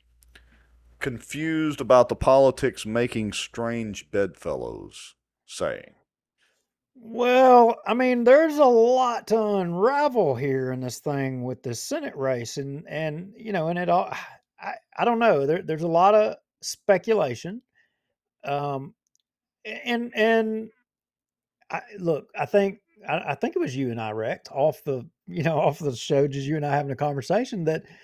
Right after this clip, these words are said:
Speaker 2: the lines of demarcation are so blurred right now. I don't know what team is what team anymore.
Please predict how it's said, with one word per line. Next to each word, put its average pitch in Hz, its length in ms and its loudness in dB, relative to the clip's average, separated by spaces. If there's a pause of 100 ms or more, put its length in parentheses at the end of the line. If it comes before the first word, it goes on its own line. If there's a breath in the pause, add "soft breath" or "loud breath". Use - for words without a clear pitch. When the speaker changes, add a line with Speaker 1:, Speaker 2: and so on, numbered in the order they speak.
(220 soft breath)
Speaker 2:
the 147 160 4
lines 180 460 4
of 160 100 0
demarcation 185 760 2
are 139 100 -4
so 170 300 0
blurred 156 520 0
right 156 180 -2
now. 180 360 -4
I 202 120 0
don't 294 200 -4
know 190 220 2
what 190 400 -2
team 214 340 -4
is 196 120 -2
what 220 260 -4
team 311 320 -8
anymore. 120 480 -8